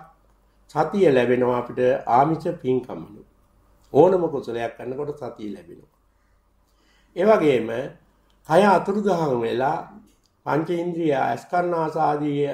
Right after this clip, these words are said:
අතුරුදහන් වෙලා සතිය ප්‍රබල වෙනවා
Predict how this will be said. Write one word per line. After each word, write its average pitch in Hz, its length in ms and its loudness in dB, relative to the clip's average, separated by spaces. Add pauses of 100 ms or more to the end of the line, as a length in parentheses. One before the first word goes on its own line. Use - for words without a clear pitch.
(460)
අතුරුදහන් 143 680 2
වෙලා 107 400 -4 (1300)
සතිය 143 400 0
ප්‍රබල 117 380 -2
වෙනවා 113 480 -4